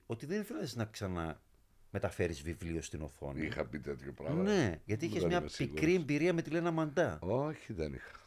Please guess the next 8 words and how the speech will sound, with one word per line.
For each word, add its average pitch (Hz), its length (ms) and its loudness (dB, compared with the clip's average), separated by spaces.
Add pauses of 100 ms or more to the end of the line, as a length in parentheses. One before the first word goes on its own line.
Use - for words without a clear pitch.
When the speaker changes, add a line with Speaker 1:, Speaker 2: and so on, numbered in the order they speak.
(540)
Speaker 2:
Μετά 78 420 2
Speaker 1:
Αφού 101 180 4
θυμάμαι 208 360 6
τις, - 280 -2
ε, 78 760 2
Speaker 2:
Όχι, 95 160 2
Speaker 1:
δηλώσεις 90 380 0
σου. 71 80 -4